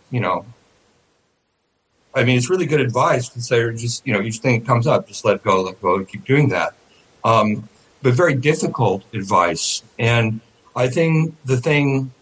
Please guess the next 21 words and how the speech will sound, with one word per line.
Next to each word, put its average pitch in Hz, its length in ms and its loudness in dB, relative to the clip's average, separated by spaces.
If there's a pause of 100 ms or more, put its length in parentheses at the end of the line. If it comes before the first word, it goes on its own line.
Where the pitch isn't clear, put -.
um, 110 460 -2 (720)
you 131 100 -2
know, 104 100 2
so, 131 360 0 (180)
so 143 260 -2
I'm 196 240 2
not 147 280 0
shy - 360 -2 (260)
about 117 440 -2
talking 117 400 0
to 104 60 -8
people 113 520 -2
about 107 400 0 (1000)
using 127 360 0
breath 127 400 0
in 107 120 -8
various 107 460 -2
ways. 110 640 -2
You 117 120 -4
know, 98 180 2
there, 104 280 2